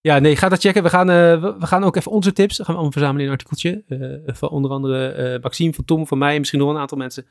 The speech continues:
Ehm, dus dan kun je die ook even checken. Als je iets van, "Oh, ik zie door de bomen het bos niet meer, waar moet ik heen?" Eh, dan hebben wij even wat pointers voor je.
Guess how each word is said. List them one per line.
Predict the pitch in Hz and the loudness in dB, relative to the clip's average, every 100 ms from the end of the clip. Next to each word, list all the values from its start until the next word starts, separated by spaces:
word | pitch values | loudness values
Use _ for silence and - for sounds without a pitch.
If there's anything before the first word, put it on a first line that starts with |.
| _ _ _ _ | _ _ _ _
Ehm, | - 127 127 127 127 123 - - | -2 2 4 4 4 2 0 -2
dus | 131 120 | -2 2
dan | 135 | 0
kun | 139 | 4
je | 131 | 2
die | 135 | 4
ook | 135 | 2
even | 131 131 | 0 0
checken. | 131 - | -4 -4
Als | 127 | -6
je | 147 | -6
iets | - - | -6 -6
van, | 151 | -2
"Oh, | 160 208 | 2 2
ik | 196 | 0
zie | - | -2
door | 190 | -4
de | 156 | -4
bomen | 143 170 165 | -2 -2 -2
het | 139 | -2
bos | 147 214 | -2 -2
niet | 156 | -4
meer, | 147 156 147 | 2 4 4
waar | 127 170 | 2 -2
moet | 160 | -4
ik | 165 | -8
heen?" | 165 147 156 156 | -4 -2 -2 -4
Eh, | - 135 131 127 123 | -2 -2 0 -4 -8
dan | 123 | -10
hebben | 120 117 | -10 -10
wij | 117 113 | -8 -8
even | 113 117 | -8 -8
wat | 110 - | -10 -10
pointers | 147 - - - | -12 -12 -12 -12
voor | - | -10
je. | - | -12